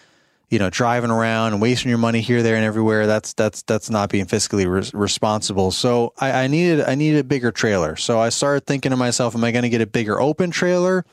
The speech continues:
or should I s-, look into getting an enclosed trailer?" And there's a lot of pros and cons with that, right? And I would see a lot of guys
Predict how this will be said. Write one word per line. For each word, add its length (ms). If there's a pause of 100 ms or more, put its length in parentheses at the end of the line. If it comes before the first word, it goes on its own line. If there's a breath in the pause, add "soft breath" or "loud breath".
(140)
or 100
should 200
I 60
s-, 140 (220)
look 220
into 220
getting 220
an 60
enclosed 580
trailer?" 400 (640 loud breath)
And 380
there's 160
a 60
lot 160
of 80
pros 260
and 100
cons 300
with 120
that, 200
right? 320
And 180
I 160
would 160
see 300
a 80
lot 220
of 100
guys 580